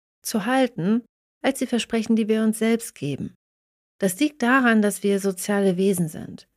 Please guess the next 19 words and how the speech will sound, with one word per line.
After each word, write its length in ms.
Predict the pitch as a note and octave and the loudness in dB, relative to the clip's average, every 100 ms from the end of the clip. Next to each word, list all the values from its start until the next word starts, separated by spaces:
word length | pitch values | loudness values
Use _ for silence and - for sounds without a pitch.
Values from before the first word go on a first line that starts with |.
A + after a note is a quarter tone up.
| _ | _
Wir 160 | - F#3+ | -6 0
wollen 320 | A3 B3 B3 | 2 4 4
einfach 260 | A3 A3 G#3 F3+ | 2 0 0 2
weiterhin 520 | F#3 A#3+ A#3 A3 G#3+ | 2 2 0 2 0
zur 180 | - G3 | -2 -2
Meute 420 | G3 G3+ A3+ G3 | 0 0 -2 -2
dazugehören 1000 | F3+ F3+ - D#4 A3 F3+ F3 F#3 G#3+ A3 _ - | -4 -6 -2 2 4 4 2 2 0 -2 _ -4
und 120 | G3 | -2
deshalb 320 | A#3+ C#4 G#3 | 2 0 2
wollen 300 | A3 A3+ A3 | 2 4 4
wir 120 | G#3 | 2
niemanden 800 | G3+ G3+ G3+ G3+ F#3+ F#3+ F#3 F3+ - | 0 2 2 2 0 0 -2 -4 -4
vergraulen. 840 | G3 F3+ E3+ F3 E3 D#3 A#2+ F3+ | -4 -4 0 0 0 -4 -8 -6
Und 120 | F#3 F3 | -4 0
wenn 140 | G3 | 2
man 260 | G3 F#3+ F3+ | 2 0 -2
Versprechen 480 | F3 - E3 F3 | -4 -2 -2 -2
nicht 240 | D#3+ D#3 - | -4 -6 0
einhält, 500 | A#3 F#3+ E3+ A#3 | 4 4 4 0